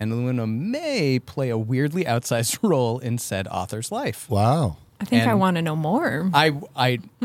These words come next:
Speaker 1: so do I. So I think we need to, uh,
Speaker 2: Special guest?
Speaker 1: Yes, special guest Chris Peterson in the future. But, and that is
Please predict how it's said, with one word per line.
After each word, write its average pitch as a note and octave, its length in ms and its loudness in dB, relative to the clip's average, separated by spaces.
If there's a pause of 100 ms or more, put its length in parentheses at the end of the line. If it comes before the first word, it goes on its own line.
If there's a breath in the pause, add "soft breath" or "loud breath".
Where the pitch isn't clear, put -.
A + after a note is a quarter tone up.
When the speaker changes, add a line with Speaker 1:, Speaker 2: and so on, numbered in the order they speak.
Speaker 1:
so D3 260 2
do B2+ 140 2
I. A2+ 260 2
So - 160 -4
I A2 60 0
think - 180 -6
we D3 80 0
need C3+ 180 0
to, G2+ 320 0 (480 soft breath)
uh, G2 80 0
Speaker 2:
Special C3 300 6
guest? C#3 300 6
Speaker 1:
Yes, D3 200 6
special F#3 320 6
guest E3+ 340 6
Chris E3+ 220 4
Peterson F#3 520 2
in A2+ 80 2
the A2 60 2
future. G#2 500 2
But, G#2 220 2 (240)
and C3 160 2
that F3+ 140 6
is G3+ 180 2